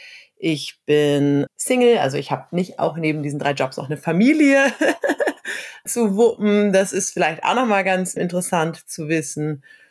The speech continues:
Aktuell bin ich als Copywriterin und Yogalehrerin und Sozialarbeiterin mit meinen drei Jobs am Jonglieren.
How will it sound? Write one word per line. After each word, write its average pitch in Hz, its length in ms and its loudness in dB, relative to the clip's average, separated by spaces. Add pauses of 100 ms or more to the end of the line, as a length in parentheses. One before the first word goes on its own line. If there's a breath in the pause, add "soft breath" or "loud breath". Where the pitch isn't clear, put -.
Aktuell 156 1000 -2 (100)
bin 151 120 -4
ich 143 320 -2
als 127 480 -6
Copywriterin 139 680 -2
und 269 160 2
Yogalehrerin 185 760 2
und 151 160 -6
Sozialarbeiterin - 1300 -4
mit 220 160 -2
meinen 175 300 -2
drei 135 360 0
Jobs - 340 -4
am 131 180 -2
Jonglieren. 135 800 -4